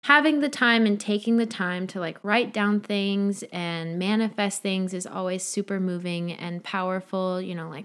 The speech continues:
pour yourself a glass of wine, light a nice Christmas candle, like, cuddle up in a little Christmas blanket and just think about, like,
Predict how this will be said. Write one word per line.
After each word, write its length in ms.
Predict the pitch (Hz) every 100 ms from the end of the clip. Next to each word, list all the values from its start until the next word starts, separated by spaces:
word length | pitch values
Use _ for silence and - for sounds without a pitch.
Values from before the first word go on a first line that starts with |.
| _
pour 160 | - 220
yourself 300 | 220 220 214
a 40 |
glass 280 | 208 196 -
of 100 | 196
wine, 460 | 180 175 170 170
light 220 | 180 196 233
a 40 |
nice 300 | 226 226 226
Christmas 400 | - 202 - 208
candle, 800 | - 190 175 175 180 170 170 170 - - - - _
like, 300 | 180 175 - _ _
cuddle 260 | 208 240 240
up 200 | 220 220
in 100 | 214
a 80 | 208
little 240 | 214 214
Christmas 420 | 208 202 202 208
blanket 680 | 208 180 180 180 185 175 175
and 240 | 185 175 170
just 240 | 170 -
think 200 | 185 185
about, 300 | 190 180 170
like, 180 | - 175